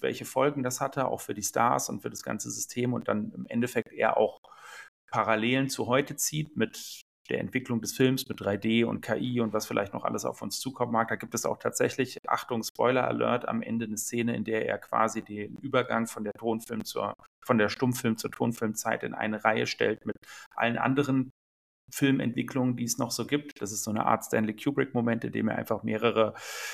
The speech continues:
Filmszenen hintereinander schneidet. Ähm, da, ähm,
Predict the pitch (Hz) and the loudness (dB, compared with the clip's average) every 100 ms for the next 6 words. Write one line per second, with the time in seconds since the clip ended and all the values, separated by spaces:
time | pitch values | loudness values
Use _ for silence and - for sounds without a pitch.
0 | - - 120 127 - 113 113 117 120 120 | -10 -2 0 0 0 -2 -2 -2 -2 0
1 | 123 127 123 117 113 123 123 - 113 110 | 0 0 -2 -2 -2 -2 -4 -2 2 2
2 | 107 110 - _ - - - _ _ - | 2 -2 -6 _ -20 -20 -20 _ _ -4
3 | 120 113 117 120 - 113 113 107 113 110 | 2 4 6 4 2 0 0 0 -2 -2
4 | 110 120 | -4 -8